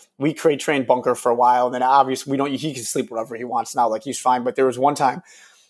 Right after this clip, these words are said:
like, you're supposed to, you know how you're supposed to, well, I don't know if you're supposed to, we put a blanket, like, <laughs> like, over the crate,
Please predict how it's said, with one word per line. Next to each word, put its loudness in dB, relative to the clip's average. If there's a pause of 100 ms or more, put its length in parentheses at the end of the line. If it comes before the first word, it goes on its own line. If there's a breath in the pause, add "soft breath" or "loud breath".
(220 soft breath)
like, 2
you're -2
supposed 0
to, 2
you 0
know 4
how 8
you're 2
supposed -4
to, -20 (200)
well, 0
I 4
don't -4
know -6
if -16
you're -6
supposed -4
to, -12
we -2
put 0
a -4
blanket, -2 (800)
like, -2
<laughs> -4
like, 4
over -2
the 4
crate, 0